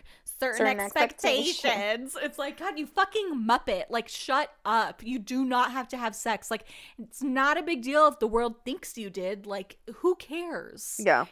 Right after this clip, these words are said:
Speaker 1: You know what I mean? Ah, it's, he's so dumb. So, yeah, they leave the beach. Um, Annalise and Camille surprisingly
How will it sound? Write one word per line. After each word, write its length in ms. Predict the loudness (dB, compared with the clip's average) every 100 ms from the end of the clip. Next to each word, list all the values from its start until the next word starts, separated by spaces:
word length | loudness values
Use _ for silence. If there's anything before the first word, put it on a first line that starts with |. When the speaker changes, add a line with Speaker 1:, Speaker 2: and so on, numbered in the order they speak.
| -6
Speaker 1:
You 80 | -2
know 80 |
what 80 | -2
I 100 | -2
mean? 180 | -2 -4
Ah, 220 | -4 -6 -8
it's, 140 | -14
he's 240 | -12 -10 -6
so 220 | -4 -4
dumb. 340 | -6 -8 -8
So, 280 | -4 -2 -2 -6 -20 -6
yeah, 160 | -2 -2
they 240 | -2 -2
leave 280 | -2 -8 -10
the 100 | -10
beach. 500 | -8 -10 -12 -18 -20 _ _ _ -2
Um, 260 | -2 -2 -4
Annalise 760 | -2 -2 -2 -2 -4 -4 -8 -4
and 300 | -2 -2 -6 -10
Camille 540 | -6 -2 0 0 -2
surprisingly 1200 | -4 -6 -6 -8 -2 -2 0 -2 -2 -4 -4 -4